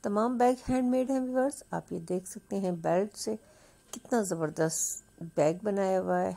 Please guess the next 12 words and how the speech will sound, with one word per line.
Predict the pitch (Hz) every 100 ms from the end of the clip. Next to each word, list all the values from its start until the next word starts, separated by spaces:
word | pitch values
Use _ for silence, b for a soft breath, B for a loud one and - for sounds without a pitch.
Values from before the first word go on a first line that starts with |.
| -
हैंड | 175 180
बैग | 185 190 190
है | 220
जो | 233 180
बहुत | 170 - 196 196
ही |
खूबसूरत | 185 185 - 202 247 190
और | 165
बहुत | - - 185 -
ही | 254 - B B B B B B B -
स्टाइलिश | - - 202 175 151 151 -
है। | -